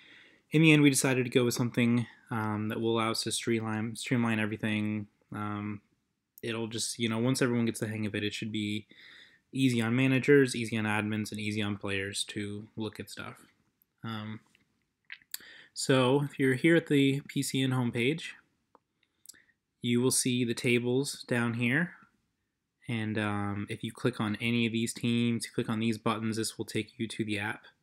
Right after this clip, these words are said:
Um, another way you can get to the app is if you go to the forum and you simply click Stats app over here, that will take you to the main,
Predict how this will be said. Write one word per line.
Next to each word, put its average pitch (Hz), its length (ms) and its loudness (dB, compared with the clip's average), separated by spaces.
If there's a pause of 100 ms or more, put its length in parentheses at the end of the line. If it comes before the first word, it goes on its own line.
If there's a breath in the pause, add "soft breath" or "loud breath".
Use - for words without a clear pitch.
(760 soft breath)
Um, 107 540 -4
another 117 320 0
way 117 100 4
you 113 80 4
can 117 80 0
get 113 140 0
to - 60 -12
the 110 140 4
app 123 280 0
is 120 80 -6
if 113 160 -8
you 117 100 -6
go 113 140 -2
to 110 80 -4
the 113 80 -4
forum 123 640 -2 (1800)
and 110 160 -6
you 104 100 -4
simply 110 380 -2
click 110 320 -6
Stats 107 440 -4
app 110 180 -6
over 113 220 -2
here, 139 260 0
that 110 160 -4
will 104 80 -12
take 110 260 -6
you 113 80 -6
to - 120 -12
the 110 80 -8
main, 110 480 -6